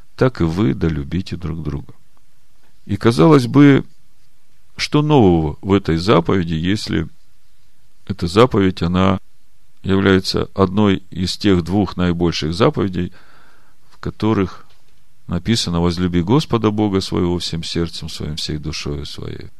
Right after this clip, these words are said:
всей крепостью своей, и возлюби ближнего своего, как самого себя». И, казалось бы, что тут, что тут? О чем здесь Иешуа говорит? Почему он называет эту заповедь новой заповедью?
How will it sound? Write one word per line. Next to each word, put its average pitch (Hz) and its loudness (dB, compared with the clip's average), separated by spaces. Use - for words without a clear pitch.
всей - -6
крепостью 80 -2
своей, - -10
и - -4
возлюби 107 2
ближнего 101 4
своего, 85 0
как 107 4
самого - -2
себя». - -12
И, - -10
казалось 117 4
бы, 143 2
что - 4
тут, - -2
что - 2
тут? 135 0
О 90 -2
чем 143 4
здесь 107 -2
Иешуа 98 -2
говорит? 90 -2
Почему 117 -2
он 131 4
называет 98 4
эту 82 -6
заповедь 87 0
новой 90 -2
заповедью? - -10